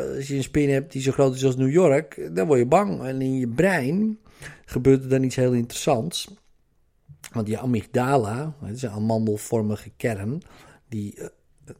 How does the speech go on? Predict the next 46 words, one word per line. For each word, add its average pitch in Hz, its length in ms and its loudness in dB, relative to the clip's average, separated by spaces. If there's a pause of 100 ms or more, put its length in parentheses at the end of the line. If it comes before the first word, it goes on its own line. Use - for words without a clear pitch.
(140)
scant - 560 -4
op - 120 -10
gevaar, 113 640 -2
even 95 400 -10
heel 98 220 -8
kort - 460 -8
door 98 160 -8
de 95 60 -8
bocht, 92 300 -8
zeg 92 120 -8
maar. 107 240 -12 (1000)
Ehm, 98 560 -4
je 101 60 -6
hebt 98 140 -6
er - 80 -8
twee, 107 340 -2
links 101 240 -4
en 90 140 -6
rechts. - 360 -10 (800)
En 107 380 -4 (380)
als 123 240 -4
je 117 140 0
daar 110 280 -2
een 107 100 -6
plaatje 135 340 0
van 123 120 -2
maakt 110 260 -2
in 107 60 -2
je 98 80 -2
hoofd, 113 240 -2
dan 110 280 -2
wop, 196 420 2
denkt - 220 -10
hij, 104 80 -4
"Hey, 104 160 -2
wacht 104 180 -4
eens - 120 -14
even, 101 220 -4
dit 101 140 -6
is - 100 -8
gek." - 300 -6 (1000)
En 147 80 -4
dan 127 100 4
word 104 40 4
je 113 180 0
bang. 95 140 -6